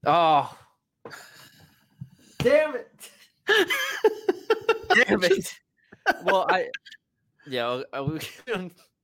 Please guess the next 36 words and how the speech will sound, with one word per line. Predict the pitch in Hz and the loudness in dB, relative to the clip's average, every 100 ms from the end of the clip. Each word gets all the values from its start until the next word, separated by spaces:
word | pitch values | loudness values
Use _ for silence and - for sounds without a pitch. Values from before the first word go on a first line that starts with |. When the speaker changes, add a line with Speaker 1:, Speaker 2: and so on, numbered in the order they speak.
| _ - - | _ -10 -2
Speaker 2:
I | 320 240 202 | 0 4 6
know, | 214 | 6
<laughs> | 214 - - | 4 0 0
I | 220 196 | 2 4
know | 240 | 4
this | - 226 | 4 2
is | 208 | 2
a | |
basketball | 175 190 196 185 180 | 4 4 4 2 0
pod, | 170 185 170 | 2 2 4
but | 165 | 4
it | |
literally | 156 160 156 147 | 2 0 0 -2
just | 139 131 | -4 -4
came | 160 | -2
across | 139 151 131 | -2 -2 -2
my | 156 | -4
timeline. | 156 285 339 - - - _ _ _ _ _ _ _ _ _ _ - - - - _ _ _ _ | -4 -2 -4 -6 -10 -18 _ _ _ _ _ _ _ _ _ _ -20 -20 -20 -20 _ _ _ _
Speaker 1:
Oh | 147 160 160 156 151 143 | -10 -6 -6 -6 -8 -10
my | 131 123 | -12 -14
gosh. | 127 131 131 131 127 - - - - | -14 -14 -12 -10 -10 -12 -20 -18 -6
Um, | 151 143 139 123 113 107 _ _ - | -4 -2 -4 -6 -10 -16 _ _ -4
I, | 151 - | -2 -2
I'm | 143 | -4
not | 160 | -4
gonna | 156 139 | -4 -6
lie, | 123 135 143 147 - | -4 -4 -6 -10 -12
real | - 123 | -10 -10
quick | - 120 | -10 -10
on | 113 | -10
football. | 104 113 - 101 95 _ _ _ _ | -12 -10 -6 -6 -8 _ _ _ _
Speaker 2:
Yeah. | 170 160 | 0 0
Speaker 1:
Once | 131 139 143 | -2 -8 -6
I | 151 | -6
started | - 143 127 - | -2 -2 -2 -8
seeing, | 135 127 127 120 123 | -12 -10 -10 -14 -18